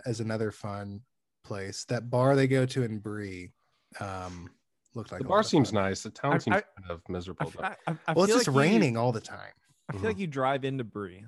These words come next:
Speaker 3: Like, I feel like
Speaker 1: Yeah.
Speaker 3: you stop through, and your friends are like, "Dude, what if we went to Bree tonight?" You know?
Speaker 2: <laughs>
Speaker 3: Uh,
Speaker 2: Yeah.
Speaker 3: but, uh,
Speaker 1: No, they're, they're by the river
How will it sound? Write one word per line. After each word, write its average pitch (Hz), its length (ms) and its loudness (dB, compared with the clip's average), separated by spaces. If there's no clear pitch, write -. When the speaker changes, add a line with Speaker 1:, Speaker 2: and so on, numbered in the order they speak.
Speaker 3:
Like, 120 160 -10
I 131 40 -8
feel 147 260 -4
like - 520 -6
Speaker 1:
Yeah. 135 240 6
Speaker 3:
you 127 100 -2
stop 135 480 -2
through, 123 560 -8
and 123 100 -10
your 123 120 -8
friends 127 280 -8
are 127 60 -4
like, 123 160 -4
"Dude, 139 240 -4
what 123 180 -2
if 160 80 -2
we 180 100 -6
went 190 140 -6
to 139 60 -4
Bree 110 480 -4
tonight?" 95 580 -14
You 143 120 -10
know? 127 180 -8
Speaker 2:
<laughs> 170 300 2
Speaker 3:
Uh, 135 380 4
Speaker 2:
Yeah. 139 200 -12
Speaker 3:
but, 135 260 -6
uh, - 300 -10
Speaker 1:
No, 247 140 8
they're, 208 100 8
they're 165 240 2
by 165 200 4
the 196 100 4
river 131 520 2